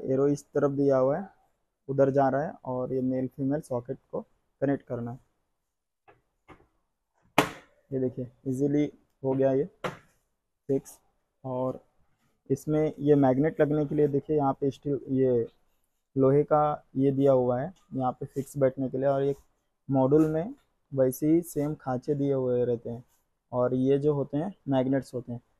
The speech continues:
तो उसको पकड़ लेता है ऐसा। दिखाइए फिर से, ये देखिए चौथा लग रहा है। तो हब सिस्टम में दोस्तों ये फ़ायदा होता है कि चालू शो में अगर एक आधी मॉड्यूल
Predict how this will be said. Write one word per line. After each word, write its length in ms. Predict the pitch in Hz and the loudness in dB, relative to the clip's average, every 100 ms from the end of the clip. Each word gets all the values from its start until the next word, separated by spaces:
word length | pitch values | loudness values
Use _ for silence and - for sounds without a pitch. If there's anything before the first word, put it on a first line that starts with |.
| _ _ | _ _
तो 120 | 135 | -4
उसको 300 | 135 - 160 233 - _ _ - | -4 -2 -4 -4 -8 _ _ -8
पकड़ 240 | 127 135 | 0 2
लेता 300 | 131 123 - | 2 0 -2
है 120 | 123 120 | -8 -8
ऐसा। 200 | 147 - - | -10 -12 -8
दिखाइए 340 | 127 147 147 165 | -6 -2 -2 -2
फिर 140 | 185 | -6
से, 160 | - 185 _ _ _ _ _ - | -16 -20 _ _ _ _ _ -6
ये 100 | 131 | -2
देखिए 280 | 123 139 135 | -2 -2 -2
चौथा 300 | 131 123 139 | -2 0 2
लग 180 | 135 131 | 2 2
रहा 120 | 143 | 0
है। 100 | 190 - - - - _ _ _ _ _ _ - - - - | -4 -16 -18 -16 -16 _ _ _ _ _ _ -2 -2 -12 -2
तो 360 | 139 143 - - _ | 0 2 -2 -10 _
हब 160 | 151 190 | -2 0
सिस्टम 360 | 170 151 165 | -4 -6 -6
में 120 | 160 151 | -4 -2
दोस्तों 280 | 151 - 156 | -2 -2 -4
ये 100 | 156 | -2
फ़ायदा 320 | 147 143 143 | -2 0 2
होता 280 | 139 143 143 | 0 -2 -4
है 160 | 156 | -6
कि 200 | 156 156 151 - _ _ _ _ _ _ - - - _ _ - | -6 -4 -4 -8 _ _ _ _ _ _ -16 -16 -20 _ _ -2
चालू 260 | 139 151 | 0 0
शो 200 | 156 151 | -2 -4
में 120 | 151 151 | -2 -2
अगर 220 | 143 147 | 0 0
एक 140 | 143 | 0
आधी 160 | 143 147 | -2 0
मॉड्यूल 380 | 143 131 143 | 0 0 -2